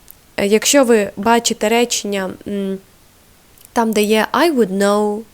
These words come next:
I would love, I would hate, то, скоріш всього, це взагалі інша граматика, і воно пов'язане або з умовними реченнями, або,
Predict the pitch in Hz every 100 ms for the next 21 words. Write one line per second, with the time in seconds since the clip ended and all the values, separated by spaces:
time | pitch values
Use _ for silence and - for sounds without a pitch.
0 | _ - 220 262 277 240 202 233 233 196
1 | 196 196 214 208 202 196 196 196 196 -
2 | 233 240 208 226 - - 208 214 220 302
3 | 330 - - - - 220 - 220 247 247
4 | - 277 339 285 262 - 226 240 214 196
5 | 208 240 220 208 202 196 185 254 349 320
6 | - 294 285 - 196 220 254 208 190 220
7 | 220 208 190 202 208 - 196 202 277 294
8 | 294 277 269 262 269 - 240 240 233 220
9 | - 196 220 269